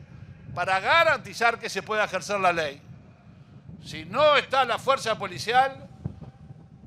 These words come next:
muy pocos instrumentos tendrá el Estado para poder hacer cumplir la ley. La institución policial es la esencia del cumplimiento de la ley.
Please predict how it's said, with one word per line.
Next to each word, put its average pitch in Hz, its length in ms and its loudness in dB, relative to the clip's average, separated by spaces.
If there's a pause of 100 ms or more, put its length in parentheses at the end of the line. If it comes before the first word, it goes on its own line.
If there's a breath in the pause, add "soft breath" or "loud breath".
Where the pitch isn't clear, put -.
(140)
muy 233 380 -2
pocos 202 960 -2 (1200)
instrumentos 202 800 0
tendrá 185 320 -2
el 208 80 -2
Estado 208 440 -2
para 175 240 -2
poder 185 320 0
hacer 196 300 -4
cumplir 175 320 -12
la 156 140 0
ley. 131 280 -4 (1600)
La 165 100 -2
institución 202 800 -6
policial 233 500 -4 (120)
es 233 220 0
la 220 180 0
esencia 254 800 -2
del 214 180 -4
cumplimiento 196 540 -8
de 190 80 0
la 160 140 2
ley. 131 260 -6